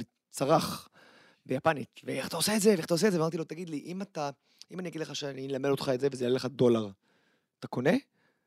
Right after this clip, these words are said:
אז הוא אמר לי, "בטח, בטח." וזה היה הפיץ' לתחילת ה-,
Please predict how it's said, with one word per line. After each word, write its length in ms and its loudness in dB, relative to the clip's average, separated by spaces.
אז 100 -6
הוא 120 4
אמר 80 4
לי, 100 0
"בטח, 460 2
בטח." 320 -2
וזה 180 -2
היה 120 4
הפיץ' 380 -4
לתחילת 460 -10
ה-, 280 -8